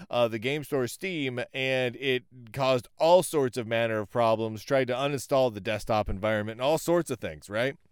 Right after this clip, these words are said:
And it just, it made Pop! O S look bad. Um,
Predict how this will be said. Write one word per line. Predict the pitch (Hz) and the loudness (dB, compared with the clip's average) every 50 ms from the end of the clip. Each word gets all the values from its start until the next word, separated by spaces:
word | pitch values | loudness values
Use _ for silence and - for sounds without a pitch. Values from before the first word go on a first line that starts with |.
| _ - | _ -6
And | - 139 | -4 -2
it | 165 175 | -2 0
just, | 135 196 180 - - - - - - - - - | 0 0 0 -2 -2 -16 -20 -20 -18 -16 -10 -4
it | - 202 196 196 | -2 -2 -2 0
made | 185 180 180 180 156 - - - | 0 2 2 2 0 -4 -8 -6
Pop! | - 135 131 127 - | -4 -2 -2 -2 0
O | 139 123 117 | 2 2 2
S | 117 127 - - | 2 0 -2 -2
look | 117 117 113 - | -4 -4 -2 0
bad. | 143 143 127 98 78 71 - - _ - - - - - - - | 2 4 4 4 2 -2 -8 -14 _ -20 -20 -20 -20 -20 -12 -4
Um, | 131 135 143 143 139 139 135 123 113 104 95 | 2 4 6 6 6 6 4 2 -2 -4 -12